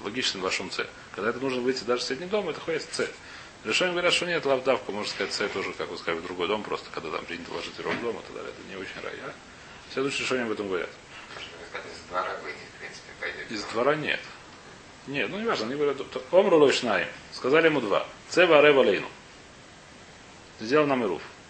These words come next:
Speaker 1: Какой руф? Ну, известно, тот, который может делать бы наш Мошес. Какой именно, каждый решен, каждый из решен всех раз.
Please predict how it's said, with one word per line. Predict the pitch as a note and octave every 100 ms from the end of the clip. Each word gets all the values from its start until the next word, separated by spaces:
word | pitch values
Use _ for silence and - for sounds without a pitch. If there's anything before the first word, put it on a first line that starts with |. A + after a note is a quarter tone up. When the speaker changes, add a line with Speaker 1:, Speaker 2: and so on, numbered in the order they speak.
| - -
Speaker 1:
Какой | A2+ C3+
руф? | G#2 F#2 - - - - -
Ну, | G#2+
известно, | C#3 C#3+
тот, | C#3 D#3
который | C3 B2+
может | B2+ B2+ A#2+
делать | A2
бы | G#2
наш | F#2+ F2+
Мошес. | F2 -
Какой | F#2 - B2
именно, | A2
каждый | - G2+ F#2+
решен, | F2+ G2+ F2 - -
каждый | G#2+ F#2+ F#2
из |
решен | F2 F2+ F2
всех | - E2
раз. | -